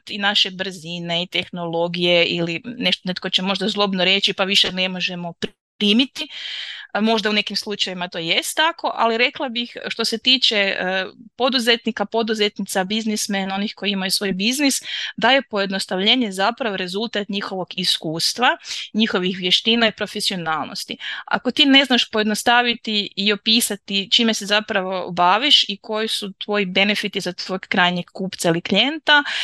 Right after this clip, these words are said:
e, onda zapravo si profulao puno toga. Jer najlakše je nabajati sve, ali ako ti ne znaš u jednoj rečenici imati onu magičnu,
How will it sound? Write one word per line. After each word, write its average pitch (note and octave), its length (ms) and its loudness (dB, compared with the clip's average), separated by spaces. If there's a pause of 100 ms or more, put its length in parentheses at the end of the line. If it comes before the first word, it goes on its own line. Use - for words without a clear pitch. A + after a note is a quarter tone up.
(120)
e, C#4 160 4
onda A3+ 300 4
zapravo F3 480 2
si F3 240 -4
profulao E3+ 500 -2
puno D#3+ 300 -8
toga. D#2 420 -2 (600)
Jer G3 320 4
najlakše A3 680 6
je G3 80 2
nabajati F#3 800 4
sve, C4+ 540 4 (120)
ali G3 220 6
ako G3+ 200 0
ti B3 160 4
ne G#3 140 4
znaš - 200 -4
u F#3 40 -2
jednoj F3+ 140 -6
rečenici B3+ 720 2 (420)
imati G#3+ 360 0
onu G3 100 -2
magičnu, F#3 880 2